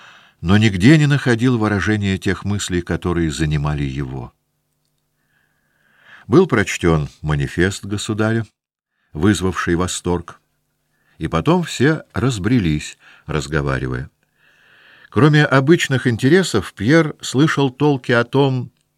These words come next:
где стоять предводителем в то время, как войдет государь, когда дать бал государю,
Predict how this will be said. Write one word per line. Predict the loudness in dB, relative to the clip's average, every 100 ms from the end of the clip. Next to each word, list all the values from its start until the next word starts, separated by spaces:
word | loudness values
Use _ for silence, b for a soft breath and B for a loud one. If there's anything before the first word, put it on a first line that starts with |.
| _
где | -6 0 2 0
стоять | -2 0 0 0 -2
предводителем | -4 0 0 0 -4 -4 -4 -4
в | -4
то | -4
время, | 0 0 0
как | -2 -4 -2
войдет | -4 -2 -2 -2
государь, | -6 -6 -4 -4 -4 -8 b b b b b b b
когда | -2 0 2
дать | 2 2 2 0
бал | -4 -2 0
государю, | -2 -4 -4 -2 0 0 -4